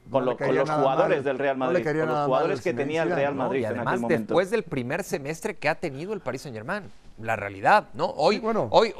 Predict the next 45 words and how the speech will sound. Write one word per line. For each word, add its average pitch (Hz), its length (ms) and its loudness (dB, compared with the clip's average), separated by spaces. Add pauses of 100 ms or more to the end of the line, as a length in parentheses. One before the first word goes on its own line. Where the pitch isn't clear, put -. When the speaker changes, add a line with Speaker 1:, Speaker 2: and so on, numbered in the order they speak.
(140)
Speaker 3:
hoy 202 200 4
es 156 60 0
cierto, 190 300 4
le 127 80 -6
saca 175 220 2
muchísimos 151 580 -4
puntos 160 380 -2
al 120 100 -2
segundo 147 300 -2
lugar 135 240 4
en 143 80 0
la 135 80 2
liga, 151 240 0
pero 135 240 -4
con 131 100 0
la 123 140 0
poca 151 220 0
exigencia 139 560 -6
que 139 120 -6
le 117 140 -6
puede 139 400 0 (300)
generar, 143 800 6 (200)
eh, 110 680 -4
el, 123 340 -4
la 120 320 0
propia 151 300 4
competencia. 110 760 -4 (400)
Pero, 123 320 2 (440)
si - 140 -14
bien 165 140 -6
es - 80 -8
cierto, 170 240 -6
es 156 40 -10
un 165 60 -8
equipo 175 300 -10
que - 100 -18
genera 143 320 -4
dudas 175 220 -6
partido 165 640 -6
tras 131 180 -4
partido, 170 500 -4
partido 170 540 -6
tras - 240 -2
partido. 220 560 -4
Speaker 1:
Sí, 165 280 4